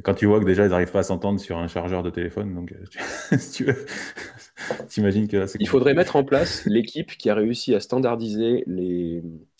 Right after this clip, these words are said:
Speaker 2: les allumes-cigares dans les voitures, parce que c'est le seul
Speaker 1: <laughs>
Speaker 2: standard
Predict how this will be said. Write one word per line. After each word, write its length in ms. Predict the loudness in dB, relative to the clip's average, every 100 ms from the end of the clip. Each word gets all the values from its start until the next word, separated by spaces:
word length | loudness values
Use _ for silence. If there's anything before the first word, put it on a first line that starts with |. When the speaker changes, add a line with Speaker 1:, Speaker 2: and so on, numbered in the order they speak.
| -20 _ -8
Speaker 2:
les 180 | -4 0
allumes-cigares 500 | 0 0 0 2 4
dans 60 | 2
les 100 | 0
voitures, 360 | -2 -2 -4
parce 160 | -4 -8
que 80 | -8
c'est 140 | -6
le 100 | 0
seul 280 | 2 4 2
Speaker 1:
<laughs> 20 |
Speaker 2:
standard 500 | 2 0 4 2 2